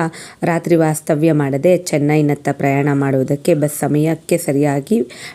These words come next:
ಬೆಳಗಿನ ಜಾವ ಮಂತ್ರಾಲಯ ತಲುಪಿರುತ್ತೆ. ಎಲೆಕ್ಟ್ರಿಷಿಯನ್ ಕೂಡ ತುಂಬ ಭಕ್ತಿಯಿಂದ ತುಂಗಭದ್ರಾ ನದಿಯಲ್ಲಿ ಪುಣ್ಯ ಸ್ನಾನವನ್ನ ಮಾಡ್ತಾರೆ. ಸ್ನಾನವನ್ನ ಮಾಡಿ ಮನ ತೃಪ್ತಿಯಾಗುವ ತನಕ ಗುರು ರಾಯರ ಬೃಂದಾವನದ ಮುಂದೆ ನಿಂತ್ಕೊಂಡು ದರ್ಶನವನ್ನ ಮಾಡಿ ಭಕ್ತಿಯಿಂದ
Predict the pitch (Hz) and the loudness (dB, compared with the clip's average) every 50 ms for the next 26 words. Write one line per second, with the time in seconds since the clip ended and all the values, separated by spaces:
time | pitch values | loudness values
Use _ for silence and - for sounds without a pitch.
0 | - - 160 156 156 147 156 175 170 165 143 131 156 147 151 175 185 208 196 185 | -4 0 2 2 2 2 2 0 0 0 0 0 -2 0 0 2 2 2 2 0
1 | 165 147 - 165 151 147 151 147 143 147 - 131 131 - - 165 147 143 143 - | 0 0 0 0 0 2 0 0 -2 -2 -4 -6 -6 -2 -2 0 0 0 -2 -2
2 | - 190 220 254 247 - - - - - - _ _ - - - - - - - | -2 0 0 0 -2 -8 -20 -20 -20 -20 -20 _ _ -20 -20 -20 -20 -20 -20 -6
3 | - 190 185 190 185 180 - 202 196 - - 196 175 170 156 - - 160 156 165 | -2 0 0 0 -2 0 2 2 2 2 2 0 0 0 0 0 0 2 2 0
4 | 156 - 160 156 165 156 147 156 151 - - - 190 185 175 170 165 165 160 - | 0 0 0 0 0 0 0 -2 -6 -6 -2 2 4 4 6 4 2 2 2 2
5 | 156 151 147 160 151 156 156 - 151 151 151 147 135 151 147 143 151 151 151 - | 0 2 2 2 2 2 0 0 0 0 0 0 0 0 0 2 0 0 -2 0
6 | 156 156 151 156 151 - - 143 135 160 185 190 190 180 170 165 151 147 135 - | 0 0 0 0 -2 -4 -6 -2 0 2 4 4 4 4 4 4 2 0 -2 -2
7 | - 143 143 147 151 151 - - - - - - - - 170 151 156 160 156 151 | -2 0 0 0 0 -2 -4 -12 -14 -16 -12 -8 -2 0 0 2 2 2 2 2
8 | 151 151 151 147 147 147 143 147 147 147 143 143 151 151 151 - 160 156 - - | 2 2 2 0 0 0 2 0 0 0 0 -2 -2 -4 -4 -4 -6 -6 -8 -2
9 | - 202 196 180 170 165 151 156 160 160 165 156 156 - - 156 147 156 143 147 | 2 2 4 4 2 0 0 -2 -2 -2 -2 -4 -2 -2 -4 -2 -2 0 0 2
10 | 147 147 143 151 165 170 160 151 151 139 143 135 143 147 156 160 175 170 147 151 | 0 0 0 0 2 2 2 0 0 -2 -2 0 2 2 2 2 2 2 2 2
11 | 143 139 139 143 143 143 - 151 143 135 - 151 160 160 156 - - 160 151 151 | 0 0 0 -2 -2 0 0 0 2 2 2 2 0 0 -2 -2 -2 0 0 2
12 | 160 175 165 143 151 147 - - 175 160 160 151 151 143 143 139 143 147 175 160 | 2 2 2 2 -2 -4 -4 -4 -4 -2 -2 -2 -2 -2 -4 -4 -2 -2 -2 -2
13 | 160 - - - - - - - 151 156 151 151 - - 185 160 160 156 147 | -2 -6 -16 -16 -16 -12 -6 -4 -2 -2 -2 -4 -2 2 2 4 4 4 2